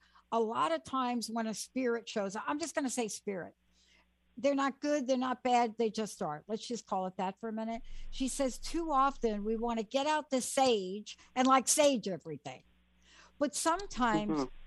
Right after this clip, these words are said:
Speaker 1: you, a simple question to the energy, right? 'Cause everything's energy. A simple question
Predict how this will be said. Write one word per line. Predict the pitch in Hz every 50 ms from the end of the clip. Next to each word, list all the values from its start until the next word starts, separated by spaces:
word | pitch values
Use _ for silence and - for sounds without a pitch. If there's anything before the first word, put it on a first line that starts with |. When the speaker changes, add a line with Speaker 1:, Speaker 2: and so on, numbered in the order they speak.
| - - - - - - - -
Speaker 1:
you, | 247 262 269 - -
a | 240 247
simple | - - - - - 330 330 320 - 392 370
question | - - - 269 254 262 - - - - 202 180 170 170 170 - -
to | - 247
the | 208 214 220 208 208
energy, | 214 226 233 220 208 185 - - 185 156 131 - 208 - _ _ _ _ _ _ _ _
right? | - 180 180 185 190 190 - _
'Cause | - 247 226 - -
everything's | - 214 226 240 240 262 247 226 -
energy. | 233 214 208 208 202 - - 180 165 156 - - - - - - - - - -
A | 262
simple | - - - - 330 339 381 - 480 403
question | - - - - - - 262 294 320 - - - - - 165 143 - -